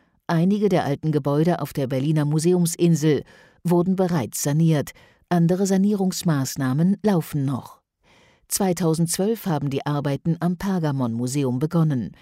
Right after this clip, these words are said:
Sie sollen bis zweitausendsiebenunddreißig dauern. Das Museum bekommt zum Beispiel eine größere Ausstellungsfläche.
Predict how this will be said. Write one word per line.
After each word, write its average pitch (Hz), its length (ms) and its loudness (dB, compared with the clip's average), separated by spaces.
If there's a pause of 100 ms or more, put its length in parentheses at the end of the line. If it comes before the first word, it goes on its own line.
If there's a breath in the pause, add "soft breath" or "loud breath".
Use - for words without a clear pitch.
(360 soft breath)
Sie 185 140 2
sollen 185 300 2
bis 208 180 -2
zweitausendsiebenunddreißig 151 1500 -2
dauern. 104 460 -4 (840 soft breath)
Das 196 160 -2
Museum 214 380 0
bekommt 196 380 -4
zum 190 180 -2
Beispiel 170 420 0
eine 190 180 0
größere 165 600 -2
Ausstellungsfläche. 131 1040 -4